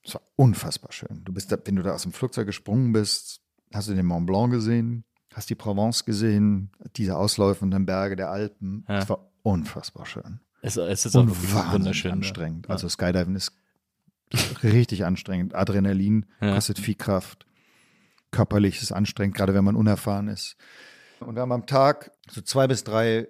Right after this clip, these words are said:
Speaker 1: maximal vier Sprünge gemacht, teilweise Pro-, Pausentage gemacht, wo wir ge-, geprobt haben
Speaker 2: Ach, krass.
Speaker 1: auf der Erde.
Speaker 2: Ich bin schon jetzt völlig erschöpft, wenn ich's nur höre, <laughs> wie du das erzählst. Ich bin jetzt schon außer Atem. Das ist ja heftig.
Speaker 1: Ja, und das war die, die, äh,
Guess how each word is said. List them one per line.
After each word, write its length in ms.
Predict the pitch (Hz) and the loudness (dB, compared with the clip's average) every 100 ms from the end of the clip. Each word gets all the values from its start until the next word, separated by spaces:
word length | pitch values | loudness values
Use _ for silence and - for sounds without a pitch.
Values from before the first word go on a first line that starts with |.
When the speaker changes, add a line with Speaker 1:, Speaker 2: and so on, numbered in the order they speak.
| _ - | _ -8
Speaker 1:
maximal 840 | 107 117 131 131 - 120 113 107 | -2 2 2 2 0 0 2 2
vier 220 | 104 117 107 | 2 0 0
Sprünge 340 | - 117 110 | 2 2 4
gemacht, 440 | 101 104 95 - - | 4 2 0 -4 -6
teilweise 320 | 104 101 101 _ _ | -4 -4 -6 _ _
Pro-, 420 | - - 117 - _ | -12 -2 -2 -2 _
Pausentage 640 | - 110 110 104 101 104 101 | 0 2 2 2 0 0 0
gemacht, 240 | 98 95 | -2 -2
wo 100 | 113 | -4
wir 80 | 101 | -4
ge-, 80 | 90 _ _ - | -6 _ _ -8
geprobt 480 | - - 127 - 120 | -2 4 4 2 0
haben 360 | 113 101 104 - - | 2 2 0 -2 -8
Speaker 2:
Ach, 220 | - - - | -8 -8 -6
krass. 160 | 104 | -4
Speaker 1:
auf 60 | 104 | -2
der 140 | 104 | 0
Erde. 460 | 107 110 107 104 101 _ _ - - - | 0 0 2 0 -2 _ _ -20 -18 -2
Speaker 2:
Ich 160 | 131 - | -2 0
bin 260 | 139 165 | 4 4
schon 180 | 160 160 | 4 2
jetzt 160 | 143 - | 2 4
völlig 220 | 151 147 | 4 4
erschöpft, 360 | 139 - 135 | 2 0 0
wenn 80 | 135 | 0
ich's 80 | 120 | 4
nur 120 | 117 | 6
höre, 360 | 120 190 127 92 _ - | 6 6 4 -2 _ -20
<laughs> 200 | - - | -14 -4
wie 100 | 107 | -2
du 180 | - 180 - | 2 0 0
das 180 | 139 123 | -2 0
erzählst. 380 | 98 113 104 | -2 -2 -4
Ich 80 | 127 | 2
bin 80 | 185 | 4
jetzt 160 | 113 - | 4 4
schon 100 | 95 | 0
außer 260 | 101 101 | 2 0
Atem. 360 | 98 98 101 101 _ - - - - - _ | 0 -6 -8 -12 _ -20 -20 -20 -20 -20 _
Das 180 | - 143 | -2 -2
ist 160 | 131 - | -2 0
ja 80 | 98 | 0
heftig. 440 | 95 - 92 - _ _ _ _ - | 0 -6 -14 -14 _ _ _ _ -2
Speaker 1:
Ja, 160 | 107 | 0
und 60 | 95 | 2
das 100 | 95 | 2
war 100 | 98 | 6
die, 180 | 104 101 | 6 6
die, 200 | 98 101 | 6 4
äh, 480 | 101 98 92 92 | 6 6 6 4